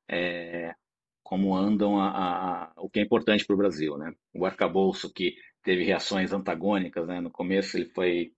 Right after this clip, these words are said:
celebrado, depois, puxa, ele não é tão bom assim, mas se ele sair do Congresso melhor do que ele entrou, eu acho que é muito positivo, né? Então, a gente vê o Congresso, é, é, ao mesmo tempo que é um, é um, é um, é,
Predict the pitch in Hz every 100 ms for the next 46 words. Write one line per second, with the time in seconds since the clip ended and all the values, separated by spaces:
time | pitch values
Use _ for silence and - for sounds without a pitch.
0 | - - 92 82 90 92 85 87 - 101
1 | 90 - 98 - 87 92 90 95 95 98
2 | 90 - 101 107 - _ _ - 101 107
3 | 127 123 120 110 107 113 101 95 98 95
4 | 101 101 98 98 - 98 98 95 98 95
5 | 87 87 - 92 - _ - 92 87 95
6 | - - 107 131 - _ - 85 80 -
7 | 85 82 - - - 78 76 - 82 85
8 | 85 - - - _ - - _ - 82
9 | 82 80 78 78 76 - _ _ - -
10 | 50 50 - - - _ _ _ _ _
11 | _ _ _ _ _ - 98 90 - 101
12 | 95 - 87 85 80 - _ _ - 85
13 | 85 82 - 82 82 80 80 78 - _
14 | 76 76 85 85